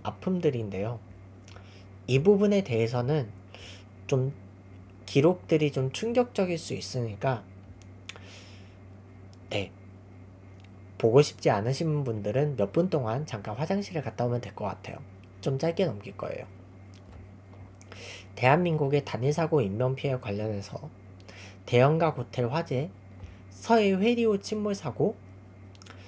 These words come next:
성수대교 붕괴 사고, 삼풍백화점 붕괴 사고.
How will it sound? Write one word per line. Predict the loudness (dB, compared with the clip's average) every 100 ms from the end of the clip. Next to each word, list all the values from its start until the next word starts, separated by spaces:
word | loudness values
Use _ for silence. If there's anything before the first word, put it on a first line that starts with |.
| -20 -20 -20 -14
성수대교 | 0 4 4 2 0 0 0
붕괴 | -2 -6 -4 -4
사고, | -4 -8 -4 -4 -4 -18 -20 -20 -20 -20 -20 -20 -20 -20 -20 -16
삼풍백화점 | -6 -6 -2 -2 0 0 -2 -4 -2 -4
붕괴 | -6 -8 -10
사고. | -14 -18